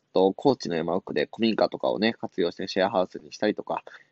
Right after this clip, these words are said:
えっと、まあ、将来にね、悩んでたりとか、生き方をこう選び直したい若者たちを、えっと、一週間とか、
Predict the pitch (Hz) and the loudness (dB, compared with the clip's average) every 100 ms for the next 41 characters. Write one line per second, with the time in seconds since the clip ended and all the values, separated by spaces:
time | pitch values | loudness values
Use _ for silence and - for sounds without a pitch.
0 | _ - 67 - 76 73 76 76 113 104 | _ -6 -6 -4 -4 -2 0 0 2 2
1 | - 127 90 85 101 - 92 95 85 - | 4 4 4 0 -4 -4 -4 -2 -4 -6
2 | 80 - - - - - 110 71 65 71 | -6 -8 -8 -6 -4 -2 0 0 -2 0
3 | 90 113 135 143 - 139 95 - 107 - | 2 2 2 0 2 4 4 0 -4 -2
4 | 113 - 143 139 - - 92 - 90 - | -4 2 6 6 4 0 -4 -2 -2 0
5 | - 123 - - - - | 2 0 -2 -12 -12 -14